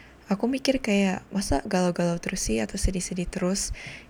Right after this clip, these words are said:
And lagi pula love therapy itu nggak cuman ngomongin yang galau doang, tapi kayak both sides juga, yang senengnya juga. So today kita bakal ngomongin sisi senengnya. So I'm really sorry kalau kalian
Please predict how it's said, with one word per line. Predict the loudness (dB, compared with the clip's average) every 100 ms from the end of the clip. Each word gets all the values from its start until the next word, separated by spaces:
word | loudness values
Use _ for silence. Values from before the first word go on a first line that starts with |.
| 2
And | 4
lagi | 6 4 2
pula | 0 0 2
love | 2 2
therapy | 2 2 2 -2
itu | -2 -2
nggak | -2 -2 -4
cuman | -2 -2 0
ngomongin | 0 0 0 0
yang | 0
galau | 2 0 0 -2
doang, | 0 0 0 -2 -4
tapi | -4 0 0
kayak | -2 -6 -6
both | -4 -2 -2
sides | 0 2 0 -2 -4
juga, | -4 -8 -2 -2 -2 -2
yang | -2 -2 -2 -6 -10 -12 -14 -14
senengnya | -2 2 4 4 2 0
juga. | 0 2 0 0 -2
So | -2 0 2
today | 0 -4 -2 0 0 -2 -6 -20 -20 -20 -20 -20 -18 -8
kita | 0 2
bakal | 2 0 0
ngomongin | 0 2 2 0 -4
sisi | -8 -4 -4 -2
senengnya. | -2 0 0 0 -2 -2 -2 -4
So | -2 2 2 4
I'm | 4
really | 6 6 6
sorry | 4 0 0 0
kalau | -2
kalian | -2 0 0 0 -4